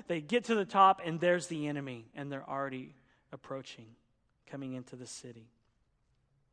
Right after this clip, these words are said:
Nahum describes, describes the destruction as it takes place. Look at verses six through eight.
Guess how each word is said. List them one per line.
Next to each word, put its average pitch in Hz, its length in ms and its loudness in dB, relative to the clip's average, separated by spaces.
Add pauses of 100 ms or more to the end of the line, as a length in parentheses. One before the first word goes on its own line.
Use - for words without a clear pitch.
(380)
Nahum 139 340 -6
describes, 131 720 -8 (280)
describes 156 440 -2
the 139 100 -6
destruction 139 720 -8
as 135 200 -10
it 143 120 -16
takes 127 240 -14
place. 139 320 -10
Look 143 140 -8
at 165 60 -14
verses 139 340 -12
six - 320 -12
through 127 200 -8
eight. 123 200 -8